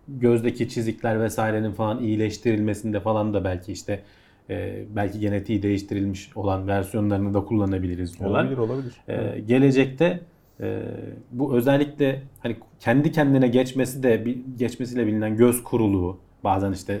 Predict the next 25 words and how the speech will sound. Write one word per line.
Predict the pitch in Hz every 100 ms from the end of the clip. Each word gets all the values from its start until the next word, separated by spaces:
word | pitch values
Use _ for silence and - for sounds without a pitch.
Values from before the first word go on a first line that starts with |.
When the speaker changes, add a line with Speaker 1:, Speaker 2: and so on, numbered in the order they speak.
| 104
Speaker 1:
rahatsız | 104 104 - 107
edici | 98 95
olabiliyor | 95 90 85 110
Speaker 2:
Hı | 110
hı. |
Speaker 1:
veya | 104 101
işte | 95 - 107 - - - _
hafif, | - 120 135 127 - - - - _ -
e, | - - -
şeyler, | - 101 90 90 - - _ _ _ _ _ -
e, | 95 95 98 101 -
enfeksiyonlar, | 113 104 113 98 - 101 85 87
işte | - -
göz | 101 101 95
kızarıklığı | - 101 92 90 98 90
falan, | 113 151 180 - _ _ _ _
e, | 110 107 - - - - _ -
bu | 135 139 147 143 - -
bakterilerin | 120 117 - 123 120 120 120
de | 117
yardımıyla | 113 113 113 104 95 143 135
daha | 123 110
kolay | 104 110 131
geçecek | 117 - 117 131 -
deniyor. | 117 95